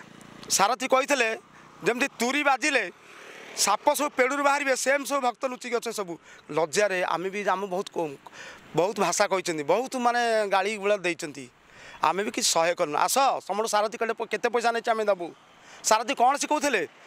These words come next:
ଜ୍ଞାନ ଶିଖଉଥିଲେ, ଭଲ ମଣିଷ ହୁଅ, ବାପା ମାଆକୁ ଖାଇବାକୁ ଦିଅ। ଆଜି ବାପା ମାଆ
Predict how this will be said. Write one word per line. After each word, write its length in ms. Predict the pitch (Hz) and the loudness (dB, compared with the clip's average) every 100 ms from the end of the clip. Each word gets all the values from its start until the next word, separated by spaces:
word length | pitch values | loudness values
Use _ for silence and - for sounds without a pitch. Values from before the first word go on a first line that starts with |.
| - | -8
ଜ୍ଞାନ 240 | 170 185 233 | -2 0 2
ଶିଖଉଥିଲେ, 440 | 269 269 269 254 220 | 0 0 -2 0 0
ଭଲ 120 | 185 233 | 0 0
ମଣିଷ 240 | 247 247 | 0 -2
ହୁଅ, 240 | 240 240 247 175 - - 208 | 0 2 2 0 -4 -4 -2
ବାପା 220 | 202 254 | 0 2
ମାଆକୁ 220 | 254 262 | 2 0
ଖାଇବାକୁ 360 | 254 214 247 269 | 0 2 2 0
ଦିଅ। 180 | 277 254 202 143 - - - - | 0 0 0 -4 -16 -20 -10 0
ଆଜି 220 | 202 214 | 0 2
ବାପା 240 | 247 220 240 | 0 2 2
ମାଆ 100 | 254 | 0